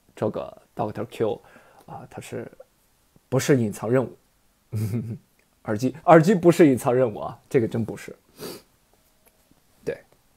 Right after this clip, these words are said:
真的不是。我看看大家，因为，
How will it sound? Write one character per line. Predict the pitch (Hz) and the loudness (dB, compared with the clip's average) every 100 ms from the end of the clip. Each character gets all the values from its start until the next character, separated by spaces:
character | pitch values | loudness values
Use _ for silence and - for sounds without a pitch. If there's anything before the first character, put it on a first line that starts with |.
| _ | _
真 | - | -6
的 | 104 | -4
不 | - | -6
是。 | - - _ _ _ _ _ _ _ _ _ _ _ _ _ _ _ _ _ _ _ _ _ _ _ _ _ _ _ _ _ _ _ _ _ _ _ _ _ _ _ _ _ _ _ _ _ _ _ | -16 -20 _ _ _ _ _ _ _ _ _ _ _ _ _ _ _ _ _ _ _ _ _ _ _ _ _ _ _ _ _ _ _ _ _ _ _ _ _ _ _ _ _ _ _ _ _ _ _
我 | 98 | -12
看 | - 113 | -8 -8
看 | 117 | -8
大 | 110 | -8
家， | 104 110 | -6 -4
因 | 113 | -4
为， | 151 165 165 | -2 -2 -4